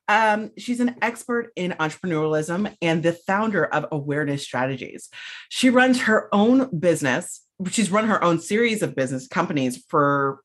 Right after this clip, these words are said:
over twenty-two years and ha-, for over fifteen years, she's been helping sales reps, entrepreneurs, and executives to continually double their profits and revenues. She not only has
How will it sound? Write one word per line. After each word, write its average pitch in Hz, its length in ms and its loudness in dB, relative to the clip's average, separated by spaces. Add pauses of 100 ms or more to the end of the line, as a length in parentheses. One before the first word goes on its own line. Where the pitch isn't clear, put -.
(120)
over 151 240 2
twenty-two 160 460 -4
years - 320 -4 (640)
and 190 200 4
ha-, 196 360 2 (100)
for 190 260 0
over 190 240 0
fifteen 202 560 -4
years, 143 220 0
she's 160 160 -8
been 156 120 -4
helping 147 440 0
sales 254 340 2
reps, 240 460 0
entrepreneurs, 156 640 0 (100)
and 156 120 0
executives 151 680 -2 (300)
to 202 100 -4
continually 202 840 0 (120)
double 214 680 -2
their 160 280 2
profits 208 600 -4
and 151 180 -2
revenues. 143 500 -2 (540)
She 240 200 2
not 240 280 4
only 247 340 4
has 160 520 0